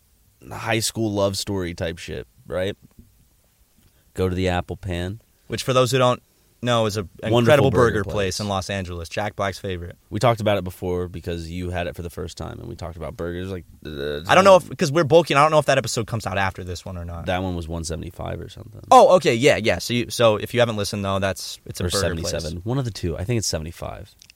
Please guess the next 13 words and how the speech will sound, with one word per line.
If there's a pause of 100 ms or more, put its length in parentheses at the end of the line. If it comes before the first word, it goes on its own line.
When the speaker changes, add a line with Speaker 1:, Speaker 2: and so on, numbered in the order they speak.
(800)
Speaker 2:
This
is
seventy-six.
Speaker 1:
Maybe. (220)
And
this
is
seventy-six.
Okay. (840)
Well, (800)
the
girl
that,